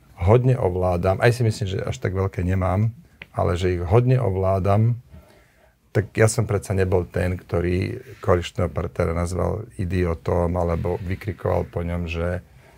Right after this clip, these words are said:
že tisí-, že je zodpovedný za tisícky mŕtvych, alebo tuto Griško sa hádže o zem. Veď to nie som ja, ktorý toto rozpráva.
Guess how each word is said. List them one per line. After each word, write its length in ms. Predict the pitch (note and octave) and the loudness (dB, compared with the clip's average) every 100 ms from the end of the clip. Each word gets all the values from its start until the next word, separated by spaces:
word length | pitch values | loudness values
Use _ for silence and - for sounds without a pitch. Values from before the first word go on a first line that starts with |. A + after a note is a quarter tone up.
| _ | _
že 380 | - F2 F2 F2 F2 F2+ F2+ F2+ F#2+ F#2+ | -12 -6 -2 0 2 2 2 0 -2 -4
tisí-, 380 | F2 F#2+ F2 G#2 | -8 -10 -8 -6
že 160 | F2 F2+ | -4 -2
je 40 | |
zodpovedný 500 | E2+ F#2 - F2+ F#2 | 0 -2 -2 -2 -2
za 160 | F2+ F2 | -4 -6
tisícky 480 | - F#2 F#2+ - F2 | -8 -10 -10 -10 -6
mŕtvych, 800 | E2+ F2+ - F2+ F2+ F#2+ - - | -6 -6 -4 -4 -2 -4 -8 -10
alebo 480 | F#2 F2+ F2 F#2 F2+ | -4 -2 0 0 -2
tuto 320 | - F2+ F2+ | -4 -4 -2
Griško 400 | F2 E2+ - F#2+ | 0 -2 -2 -4
sa 160 | - | -4
hádže 320 | F2 F2+ F#2 - | -2 -2 -4 -6
o 80 | F2 | -6
zem. 220 | D#2+ E2+ | -4 -4
Veď 100 | F2+ | -2
to 100 | G2 | 0
nie 100 | G#2 | 0
som 200 | G#2 G2 | -2 -4
ja, 260 | F#2+ F#2+ F#2 | 0 0 0
ktorý 400 | - - F2+ F2+ | -6 -8 -4 -2
toto 320 | - F2 F#2 | -4 -2 -2
rozpráva. 640 | F2+ - - F#2 F2+ F2 | -2 -4 -2 0 0 -4